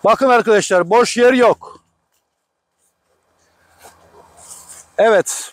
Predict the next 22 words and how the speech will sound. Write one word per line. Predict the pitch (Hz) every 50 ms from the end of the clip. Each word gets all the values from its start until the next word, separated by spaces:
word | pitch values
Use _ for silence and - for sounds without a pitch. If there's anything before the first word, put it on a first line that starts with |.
| _ -
bu | 180 247 269 214
güzel | 240 220 214 262 254 254 254 - - - - _ _ _ _ _ _ _ _ _ _ _ _ _ _ _ _ _ _ 170
Nazilli'den | 190 220 240 262 254 214 254 262 226 226 175 202 208 220 214 - _ _ _ _ _ _ _ _
verim | 160 180 214 233 269 277 262
yapmak | 233 208 - - 208 202 208
isteyen, | 226 175 - - 208 202 214 226 196 _ _ _ _ _ _ _ _ _ _ _ _ _ _ _ _ _ _ _ _ -
verim | 165 196 226 262 247 240
almak | 226 220 208 214 202 180
isteyen, | 226 190 - - - 208 196 190 196 202 - _ _ _ _ _ _ _ _ _ _ _ _ _ _ _ _ _
yatırım | 151 175 202 202 - 262 262 262
yapmak | 233 214 - - 214 202 196
isteyen | 208 - - 196 202 190 214 185 - _ _ _ _ _ _ _ _ _ _ _ _
müşterilerimize | 165 202 190 - 254 233 226 226 226 220 214 214 202 190 233 247 277 262 - -
tavsiye | 202 196 202 190 - 233 226 214
ederim. | 190 208 196 170 175
İçerisine | 196 - - 247 233 220 - - 233 247 233
tinavus | - - 220 226 214 214 226 208 -
ev | - 233 220
koyabilirsiniz, | 233 - - 220 233 233 214 202 196 190 165 147 - 190 208 - -
prefabrik | - 185 190 202 196 - 220 196 180 226 190 214
ev | 214 220 -
koyabilirsiniz, | - 202 202 190 185 160 165 165 160 147 - 185 190 226 208 - -